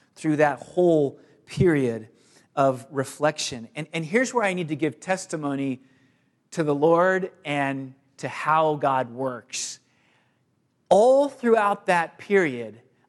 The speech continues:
I was given these scriptures that became like handles for me to grab onto.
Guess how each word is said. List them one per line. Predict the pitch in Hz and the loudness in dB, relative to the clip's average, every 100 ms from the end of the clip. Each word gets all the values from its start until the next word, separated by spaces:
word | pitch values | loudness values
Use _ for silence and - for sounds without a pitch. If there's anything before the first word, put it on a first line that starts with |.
| - | -4
I | 151 | -2
was | 156 156 123 | 0 -2 2
given | 175 175 170 156 143 - _ 165 | 2 2 0 -4 -8 -18 _ -4
these | 143 147 - | 0 0 0
scriptures | - - 196 196 - 117 104 - - _ _ _ _ - | -6 -2 -2 -2 -12 -12 -14 -14 -14 _ _ _ _ -4
that | 156 160 - | -4 -4 -4
became | 151 147 - 190 202 190 170 - _ - | -2 -2 -4 -4 -2 -4 -6 -12 _ -8
like | 143 135 - _ _ _ _ _ | -4 -4 -8 _ _ _ _ _
handles | - 190 196 170 113 92 - - _ _ | -12 -6 -6 -6 -8 -12 -14 -14 _ _
for | - 139 | -8 -4
me | 139 | -4
to | 127 | -6
grab | 120 131 131 127 | -6 -6 -6 -6
onto. | 131 131 127 120 | -12 -16 -20 -20